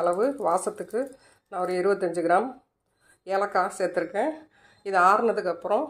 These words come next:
இந்த ஒரு கிலோ ரவையையும் ஒரு கிலோ ஜீனியும்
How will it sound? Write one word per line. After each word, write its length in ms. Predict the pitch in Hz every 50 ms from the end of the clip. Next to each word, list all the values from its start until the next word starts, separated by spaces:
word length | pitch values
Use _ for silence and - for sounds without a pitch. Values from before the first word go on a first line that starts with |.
| - -
இந்த 120 | 185 185 180
ஒரு 100 | 185 190 185 190
கிலோ 140 | 185 185 180 175 175 170
ரவையையும் 500 | 165 190 196 190 185 190 214 277 311 302 - - _ _ _ _ _ _ _ _ _ _ _ _ -
ஒரு 120 | 190 196 196
கிலோ 140 | 202 208 214 214 190 -
ஜீனியும் 560 | 202 208 214 202 202 190 196 208 254 302 330